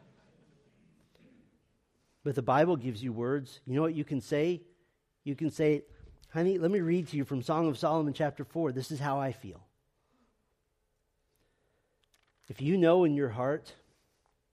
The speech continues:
that you're prone to cultivating negative, self-righteous thoughts about your spouse, this is undoubtedly coming out in how you speak to and speak about your spouse.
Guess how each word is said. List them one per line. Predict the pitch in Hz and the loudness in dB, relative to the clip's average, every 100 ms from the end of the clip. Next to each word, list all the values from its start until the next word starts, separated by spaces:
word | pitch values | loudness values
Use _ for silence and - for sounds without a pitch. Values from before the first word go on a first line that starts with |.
| _ _ _ _ _ - | _ _ _ _ _ -10
that | 151 | -4
you're | 143 156 | -2 -4
prone | - 151 156 156 | -2 0 2 2
to | 135 | 0
cultivating | 151 151 147 151 147 143 127 | -2 -2 0 0 0 0 0
negative, | 139 143 156 143 | 0 0 0 -4
self-righteous | - 151 139 156 147 143 - | 0 0 2 -2 -2 -4 -8
thoughts | - 139 139 131 | -4 -4 -4 -4
about | 131 120 | -4 -6
your | 113 | -10
spouse, | - 139 135 143 - _ _ - _ - | -10 -6 -6 -6 -12 _ _ -20 _ -6
this | 127 156 | -4 -4
is | 120 - | -6 2
undoubtedly | 180 208 165 170 170 160 135 131 | 4 4 6 6 6 2 -2 -6
coming | - 151 156 | -4 -2 0
out | 143 131 - _ | 0 -2 -6 _
in | 156 139 | -2 -2
how | 120 131 | 0 0
you | 123 123 | -2 -6
speak | - - 156 - | -10 -8 -8 -8
to | - 185 196 196 | -4 -2 0 -2
and | 127 | -6
speak | - 143 143 - | -6 -6 -6 -8
about | 127 123 120 | -6 -4 -6
your | 127 117 | -8 -14
spouse. | - 98 87 - - | -14 -14 -14 -20 -20